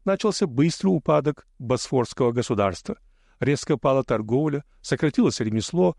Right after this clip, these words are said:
происходила натурализация хозяйства. Первые трети третьего века прекратилась чеканка монеты. В конце четвёртого века на Северном Причерноморье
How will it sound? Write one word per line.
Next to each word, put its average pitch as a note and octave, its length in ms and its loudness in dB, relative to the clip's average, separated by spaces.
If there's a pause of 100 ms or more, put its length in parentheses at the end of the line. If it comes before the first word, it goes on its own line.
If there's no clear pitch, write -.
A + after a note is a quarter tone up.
(100)
происходила F3+ 560 2
натурализация C#3+ 760 0
хозяйства. A2 640 -2 (500)
Первые B2 300 4
трети B2+ 480 2 (200)
третьего A2+ 460 2
века G#2 360 -6 (420)
прекратилась D#3 720 0 (100)
чеканка A#2 560 -2
монеты. A2+ 480 -2 (320)
В - 40 -20
конце F#3+ 300 2
четвёртого F#3+ 520 0
века G3 280 0
на E3+ 120 2
Северном F3+ 360 2
Причерноморье F3 720 0